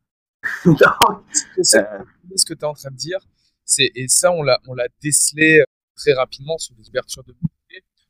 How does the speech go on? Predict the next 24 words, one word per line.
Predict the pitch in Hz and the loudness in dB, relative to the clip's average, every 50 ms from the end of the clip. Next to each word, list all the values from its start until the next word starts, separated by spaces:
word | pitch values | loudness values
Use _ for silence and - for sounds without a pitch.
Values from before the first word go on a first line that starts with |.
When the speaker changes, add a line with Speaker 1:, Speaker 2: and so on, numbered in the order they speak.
| _ _ | _ _
Speaker 2:
En | 117 | -4
fait, | - 190 190 _ | -2 -2 -2 _
t'as | - 135 131 131 | -4 -4 -4 -2
un | 135 | -2
marché | 139 156 147 - - - - 131 143 - _ _ | -4 -4 0 0 0 0 0 -2 -8 -12 _ _
qui | - - 120 | -10 -10 -8
existe | 113 113 - - - - - _ | -6 -2 -4 0 0 0 -2 _
où | _ _ | _ _
t'as | - 127 123 | 2 2 2
des | - 117 - | 2 0 -10
consommateurs | - 131 123 - - 127 120 117 - 156 151 - | -10 -4 -4 -4 -4 -4 -8 -2 0 0 0 0
qui | - - - 104 | -4 -18 -18 -18
ont | 104 104 | -18 -8
l'habitude, | 104 113 - - 131 - - - 131 135 _ - - _ _ _ _ _ _ _ _ _ | -8 -8 -8 -8 -4 -2 -2 -2 -2 -4 _ -20 -20 _ _ _ _ _ _ _ _ _
potentiellement, | 117 113 - - 127 147 180 175 | -10 -8 -8 -8 -8 -6 -6 -4
ou | |
qui | 147 - - - - | -4 -6 -8 -6 -2
veulent | 139 156 151 | -2 -2 -2
une | 151 139 | _ -2
certaine | - - - - 127 120 | -2 -2 -2 -14 -18 -18
qualité. | - - 107 _ _ _ _ _ | -18 -20 _ _ _ _ _ _
Si | _ _ - - - - - - _ - - - 190 196 | _ _ -20 -20 -20 -20 -20 -20 _ 0 0 0 0 -2
effectivement, | 185 - 185 170 - - - 156 160 170 175 175 180 175 _ _ _ _ | -6 -6 -8 -4 -4 -4 -4 -4 -8 -8 -8 -8 -10 -14 _ _ _ _
tu | _ | _